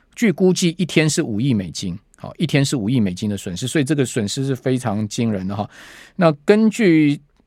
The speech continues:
此前一次，就二零一九年哈，美国的汽车工人呢，他们曾经对通用汽车啊，出事，出现了一次大罢工，那时候持续了四十天，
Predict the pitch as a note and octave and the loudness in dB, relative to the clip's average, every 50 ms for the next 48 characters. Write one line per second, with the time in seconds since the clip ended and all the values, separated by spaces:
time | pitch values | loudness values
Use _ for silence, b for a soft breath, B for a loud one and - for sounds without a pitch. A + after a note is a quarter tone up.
0 | _ _ _ _ - - D#3 C#3 B2+ C#3+ C#3+ D3+ E3+ E3+ D#3+ - F#3 D#3+ F3+ D#3 | _ _ _ _ -2 0 0 0 2 2 2 2 2 0 -2 -2 2 2 4 4
1 | A3 G3+ E3 D3+ E3+ F#3 F3+ - - C#3+ A2+ G#2 G#2+ G#2+ G#2+ A2+ B2 B2 A2+ A#2+ | 6 4 4 4 0 0 -2 0 0 0 0 0 0 -2 0 0 0 2 2 0
2 | A2+ A2+ C3+ D3 E3 D3+ - - F#3 D#3 D#3+ D#3+ D3+ D#3+ D#3 D#3+ D#3 C3 A#2 A#2+ | 0 2 2 2 2 0 -2 -4 0 2 2 2 2 2 0 2 2 2 2 0
3 | B2 C3 C3 C#3 C#3 - E3+ E3+ E3+ - - C3+ C#3 C#3 D3+ D#3 D#3+ D3+ D#3+ C#3+ | 0 0 0 0 0 0 0 0 0 0 0 0 0 2 0 0 2 0 0 -2
4 | - - - F#3 G3 G3 F3+ C#3+ A#2 - - D#3 A#2+ - A#2+ A#2 A2+ C3 b b | 0 0 2 4 4 4 4 2 0 0 -2 -2 -2 0 0 0 0 -2 b b
5 | b b b b b b _ _ _ _ _ _ - C3+ A#2+ - - E3 D#3+ D3 | b b b b b b _ _ _ _ _ _ -2 -2 -2 0 0 0 0 2
6 | - F3 E3+ D3+ C#3 C#3 D3 - - - E3 D#3+ D3 F#3 D#3+ C3+ C#3 - C#3 - | 0 0 2 2 2 2 0 -4 -4 0 0 2 2 2 2 2 0 -2 -4 -4
7 | - C#3+ - C#3+ B2+ A2+ C3 A#2+ A2+ A2 B2+ A#2 B2 B B B B B B B | 0 2 2 2 4 4 4 4 4 0 -2 -4 -4 B B B B B B B
8 | A#3+ G#3+ - G#3 F#3+ E3 C#3 - - C#3 B2+ - - G3 D3+ C#3 C3 - - G3+ | 0 2 4 4 2 2 2 0 -2 -2 -2 0 2 2 2 4 2 2 0 0
9 | E3+ C3 - A#2 A2 B2+ C3+ B2 A#2+ | -2 -2 -2 -4 -2 0 0 0 0